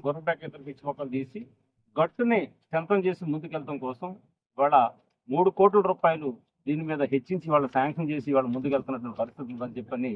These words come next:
ఈ ప్రాంతంలో ఉన్నటువంటి రైతు సోదరులందరూ కూడా తెలియజేస్తా ఉన్నాం. ఇంకా కొన్ని ప్రాంతాలు ఇంకా చేయవలసిన అవసరం ఉంది. అవి కూడా ఎస్టిమేషన్ వేసి పంపిస్తా ఉన్నాం. సాధ్యమైనంత తొందరగా అవి కూడా శాంక్షన్ తీసుకొచ్చి రైతులు పంటలు పండించుకొని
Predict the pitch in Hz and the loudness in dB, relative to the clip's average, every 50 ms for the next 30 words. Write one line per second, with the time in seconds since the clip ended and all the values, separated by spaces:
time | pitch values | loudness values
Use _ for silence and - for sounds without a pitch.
0 | 101 - _ _ _ _ _ _ - 123 131 131 - 131 135 160 185 - 196 190 | -8 -12 _ _ _ _ _ _ -4 -2 -2 0 4 6 6 6 6 6 4 4
1 | 175 175 165 170 147 143 156 139 139 135 147 131 147 135 - 147 135 143 143 143 | 4 4 2 0 -2 -2 -2 -2 0 -2 -2 -4 -6 -6 -4 -4 -2 0 0 0
2 | 131 135 127 113 131 117 107 - 110 117 127 123 131 131 - - 143 131 139 160 | 0 -2 -4 -6 -8 -8 -8 -8 -8 -8 -4 -4 -4 -4 -4 -4 -6 -6 -6 -6
3 | 190 - _ _ _ _ _ _ _ - 160 170 - 208 240 214 - 190 196 190 | -10 -12 _ _ _ _ _ _ _ -8 -4 8 12 12 12 12 12 10 6 6
4 | 185 - 170 160 170 180 175 208 202 196 185 175 - 180 170 - 156 151 156 160 | 6 8 10 10 10 10 10 8 8 8 8 4 2 0 0 2 0 0 0 0
5 | 156 - 160 151 139 139 135 135 - 151 156 151 143 139 - 160 143 139 127 - | -2 -2 0 0 0 0 0 -2 -4 -4 -4 -2 -2 -4 -4 -4 -4 -4 -4 -4
6 | 156 151 143 151 139 127 - 127 120 113 117 127 - - 135 131 135 156 220 - | -6 -6 -4 -4 -6 -6 -6 -6 -8 -8 -8 -12 -8 -4 -4 -4 -4 -4 -8 -12
7 | _ _ _ _ _ _ _ - 160 180 196 185 220 226 220 214 196 - 180 190 | _ _ _ _ _ _ _ 10 12 12 12 10 6 6 6 6 4 4 4 6
8 | 202 220 202 214 196 175 185 175 196 196 180 175 151 139 131 - 143 143 165 175 | 6 8 10 10 10 8 8 6 6 8 10 8 8 6 4 2 2 2 2 2
9 | - 190 170 156 160 160 - - 170 147 - - 156 135 127 - _ _ _ _ | -2 -6 -6 -6 -10 -12 -12 -10 -10 -10 -6 -6 -6 -6 -6 -8 _ _ _ _
10 | _ - 139 160 202 202 233 254 240 - 185 185 180 214 214 208 190 185 180 190 | _ 0 4 4 4 4 4 2 6 8 8 8 8 8 6 6 6 4 4 2
11 | 190 - - 175 180 185 | -2 -4 -2 -2 0 0